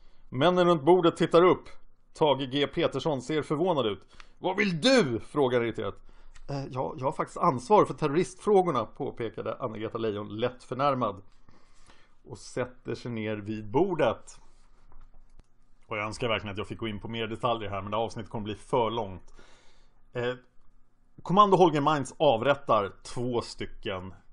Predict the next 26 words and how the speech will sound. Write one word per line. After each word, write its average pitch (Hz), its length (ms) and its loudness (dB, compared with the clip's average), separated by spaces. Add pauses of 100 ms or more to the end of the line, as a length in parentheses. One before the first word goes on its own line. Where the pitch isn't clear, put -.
(240)
tyska - 380 -8
ambassadtjänstemän. 101 800 -8
Militärattachén 135 840 -2
von 117 180 -4
Mirbach 156 480 -2
och - 140 -12
handelsattachén 107 680 -8
Hillegard. 110 640 -6 (1700)
Sen 160 520 0 (100)
händer 113 340 -2
någonting 101 400 -8
väldigt 104 440 0
märkligt 107 460 -6
på 98 120 -6
östtyska 95 340 -12
ambassaden. 98 520 -12 (840)
Kommando 165 320 4
Holger 143 260 4
Mainz 135 300 0
har 127 80 0
haft - 80 -12
med 110 200 -4
sig 117 200 -10
en 110 320 -6
stor - 680 -6
bomb. 101 720 2